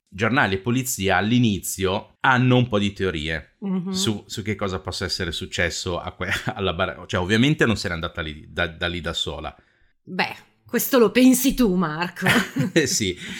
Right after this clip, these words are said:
Speaker 1: sì, esatto. Allora, <laughs> le, le teorie sono <laughs> abbastanza divertenti. Allora, una è che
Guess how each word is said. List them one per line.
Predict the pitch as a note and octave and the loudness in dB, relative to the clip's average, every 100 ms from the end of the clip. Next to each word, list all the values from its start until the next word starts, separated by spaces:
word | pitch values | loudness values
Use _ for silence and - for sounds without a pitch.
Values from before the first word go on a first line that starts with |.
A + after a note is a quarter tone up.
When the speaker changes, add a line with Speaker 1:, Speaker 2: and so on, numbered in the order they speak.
| - E2 | -8 -8
Speaker 1:
sì, | - F#2 | -2 0
esatto. | F#2 F#2 - - - - - | 2 0 -4 -10 -10 -14 -2
Allora, | D#3+ A2+ G#2 A2 D#3+ - | 4 4 4 2 0 -2
<laughs> | - | -4
le, | D#3 C#3+ - C3 | 0 2 4 4
le | B2 A#2+ | 4 4
teorie | D3 A#2 G2 | 0 2 0
sono | - F#2 F2 - - - | 0 -2 -4 -6 0 0
<laughs> | - - | 0 -2
abbastanza | C3 G2+ - F2 G2+ G2+ F#2 - | 0 2 0 -2 0 -2 -2 -6
divertenti. | F#2+ F2+ E2+ - C2+ D2 - - - - - - | -8 -4 -4 -6 -12 -12 -14 -20 -20 -20 -18 -2
Allora, | A2 F#2+ - _ _ - - | 0 0 -4 _ _ -20 4
una | D#3 F3 F3+ F3+ - | 8 8 6 2 0
è | B2+ | -2
che | B2 A2 G2+ - | 2 2 0 -6